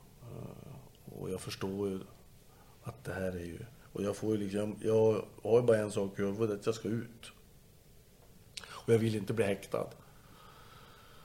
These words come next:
Eh, sen finns ju många paradoxer i det här. Till exempel att en av de medåtalade, han blir ju faktiskt häktad veckan innan. Och jag vet ju väl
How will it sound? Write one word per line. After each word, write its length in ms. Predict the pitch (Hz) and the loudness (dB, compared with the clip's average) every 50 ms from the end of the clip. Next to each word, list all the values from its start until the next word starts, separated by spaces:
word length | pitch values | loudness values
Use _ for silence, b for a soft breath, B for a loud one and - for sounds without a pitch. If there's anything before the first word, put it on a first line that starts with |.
| B B B B B B B B - - - - - - - - - | B B B B B B B B -20 -20 -20 -20 -20 -20 -20 -18 -18
Eh, 280 | - - - - - - - | -18 -16 -16 -16 -16 -12 -8
sen 580 | - - 104 110 117 104 95 95 - - 92 - | -4 -2 0 0 2 2 2 0 0 -2 -6 -6
finns 260 | - - 98 98 - 92 | -6 -6 -6 -6 -4 -4
ju 40 | |
många 320 | 95 95 95 95 92 90 92 | -2 -2 -2 -2 -2 -4 -4
paradoxer 680 | 90 92 95 95 92 101 98 98 - - - 98 90 | -4 -4 -4 -2 -2 -2 -2 -4 -6 -6 -6 -6 -6
i 20 | 87 | -4
det 100 | 80 80 | -6 -6
här. 160 | 87 87 82 | -6 -6 -6
Till 180 | 82 - 90 92 | -8 -8 -8 -8
exempel 500 | 92 - 95 92 87 87 - - 92 90 | -8 -8 -8 -8 -8 -8 -6 -6 -4 -4
att 460 | 85 85 - - - - - - - - | -6 -6 -10 -14 -20 -20 -20 -20 -16 -10
en 200 | - 104 101 98 | -8 -6 -4 -4
av 100 | 98 98 | -4 -4
de 120 | 98 95 | -4 -4
medåtalade, 840 | 95 98 95 95 98 98 92 - - 98 95 95 95 95 95 92 95 90 | -4 -4 -2 -2 -2 -4 -4 -4 -2 -2 0 0 0 0 -2 -2 -2 -4
han 360 | 85 98 95 95 98 95 92 - - - - - | -4 -6 -6 -4 -6 -6 -8 -10 -14 -20 -20 -12
blir 280 | 98 104 110 110 104 | -6 -4 -4 -2 -2
ju 140 | 101 95 87 | -4 -4 -6
faktiskt 360 | - - - - - - - | -6 -8 -8 -10 -8 -10 -8
häktad 340 | - 107 92 - - - 98 | -6 -6 -6 -6 -6 -6 -4
veckan 360 | 95 95 92 - - - 95 | -4 -6 -8 -8 -8 -8 -8
innan. 320 | 95 90 87 95 117 120 92 - - - - - - - - - - - - | -8 -8 -6 -6 -6 -6 -6 -8 -12 -18 -20 -20 -20 -20 -20 -20 -20 -20 -18
Och 60 | - - 87 | -14 -12 -10
jag 100 | 87 92 | -6 -2
vet 240 | 117 123 117 123 - | -2 -2 -2 -2 -4
ju 40 | |
väl 300 | 92 92 90 90 87 85 | -4 -4 -4 -6 -6 -10